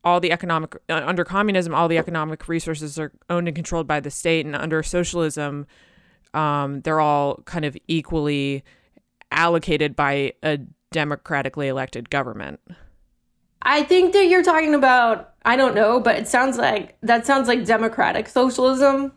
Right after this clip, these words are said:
Speaker 2: So communism is like, communism is the, the last stage. It's like the
Speaker 1: No,
Speaker 2: last
Speaker 1: I know,
Speaker 2: stage of,
Speaker 1: I know
Speaker 2: yeah.
Speaker 1: that, I know that, but I, I don't, I thought of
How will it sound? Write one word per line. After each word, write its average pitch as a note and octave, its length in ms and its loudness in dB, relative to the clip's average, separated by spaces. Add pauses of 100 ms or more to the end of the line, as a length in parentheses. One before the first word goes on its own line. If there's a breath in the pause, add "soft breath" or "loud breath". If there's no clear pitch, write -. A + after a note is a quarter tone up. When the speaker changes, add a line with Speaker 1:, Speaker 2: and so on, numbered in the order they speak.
(180)
Speaker 2:
So F#3+ 640 0
communism D#4+ 640 4
is A3+ 240 4
like, G#3+ 280 2 (200)
communism D4 680 2
is A3+ 300 2
the, F#3+ 440 2
the G#3+ 100 2
last G#3+ 380 2
stage. - 400 -6 (100)
It's A3+ 220 0
like G3 260 2 (260 loud breath)
the A3+ 140 -2
Speaker 1:
No, - 80 4
Speaker 2:
last G#3+ 140 4
Speaker 1:
I - 20 0
know, B3+ 240 2
Speaker 2:
stage - 80 -8
of, - 60 0
Speaker 1:
I G#3+ 100 2
know C#4 200 2
Speaker 2:
yeah. C#4 80 2
Speaker 1:
that, A3 360 4
I G#3 80 2
know B3 220 2
that, A3+ 220 4
but - 180 -2
I, G#3 320 2 (400)
I G3+ 100 0
don't, A3+ 460 0 (520 loud breath)
I A#3 220 6
thought C#4 380 2
of G3+ 560 2